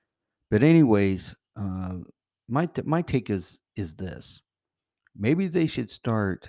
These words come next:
uh, examining people before they go on a plane. You know, make sure they have all their marbles there or not. You know what I'm saying? Maybe people need to be examined before they get on these airlines. You know, these airlines and all this.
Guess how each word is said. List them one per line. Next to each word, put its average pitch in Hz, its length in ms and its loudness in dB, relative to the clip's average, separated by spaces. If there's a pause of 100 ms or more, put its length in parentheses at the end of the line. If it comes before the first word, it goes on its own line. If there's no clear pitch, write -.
(160)
uh, 87 460 -6 (1700)
examining 107 640 0
people 92 380 -8
before 98 380 -6
they 95 120 -4
go 98 220 -4
on 92 100 -4
a 85 60 -8
plane. 85 500 -8 (600)
You 104 100 -2
know, 101 140 -2
make 113 200 -2
sure - 160 -6
they 104 120 -2
have 95 280 -4
all 98 120 -2
their 90 100 -4
marbles 90 560 -4
there 82 380 -6 (440)
or 98 100 -6
not. 87 360 -8
You 95 120 -6
know 98 120 -4
what 98 100 -2
I'm 95 120 -4
saying? 107 400 -4 (600)
Maybe 113 300 0
people 110 340 -2
need 101 200 0
to 87 80 -8
be 92 160 -2
examined 90 580 -4
before 85 300 -6
they 85 100 -6
get 92 180 -6
on 90 140 -4
these 85 180 -6
airlines. 87 760 -8 (440)
You 90 100 -8
know, 87 260 -6 (200)
these 90 180 -8
airlines 85 580 -6
and 85 120 -6
all 82 160 -6
this. 82 300 -10